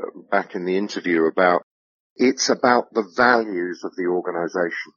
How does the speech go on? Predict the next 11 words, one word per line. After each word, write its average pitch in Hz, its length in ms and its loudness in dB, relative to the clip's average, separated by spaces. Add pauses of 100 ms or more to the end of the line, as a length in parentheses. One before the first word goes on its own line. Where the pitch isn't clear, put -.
(320)
This 147 260 0
is 139 140 -4
why 120 300 2
organizational 107 1160 -2
values 98 640 -2
and 87 140 -6
organizational 87 920 -4
culture - 720 -2
is 92 320 -4
so 107 800 0
important. 90 720 -4